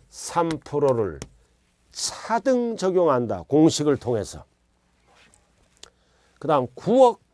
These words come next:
초과 삼 프로. 요렇게.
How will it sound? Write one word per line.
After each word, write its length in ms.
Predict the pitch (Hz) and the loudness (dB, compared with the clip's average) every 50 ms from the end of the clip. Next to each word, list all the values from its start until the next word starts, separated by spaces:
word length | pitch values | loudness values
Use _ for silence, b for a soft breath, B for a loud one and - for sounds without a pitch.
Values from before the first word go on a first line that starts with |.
| _ _ _ _ _ | _ _ _ _ _
초과 500 | - - - 247 214 208 139 87 76 - _ _ _ _ _ _ _ - | -12 -6 -4 -2 0 0 -2 -2 -4 -12 _ _ _ _ _ _ _ -14
삼 340 | - - - - 143 143 123 - | -14 -10 -6 -6 -4 -4 -6 -8
프로. 300 | - - 92 78 69 - _ _ _ _ _ - - - _ _ _ _ _ - - _ _ | -12 -14 -14 -14 -14 -18 _ _ _ _ _ -20 -20 -20 _ _ _ _ _ -20 -20 _ _
요렇게. 600 | 92 110 107 95 - - - 107 147 208 240 226 | -6 -6 -6 -6 -8 -8 -4 0 0 0 0 0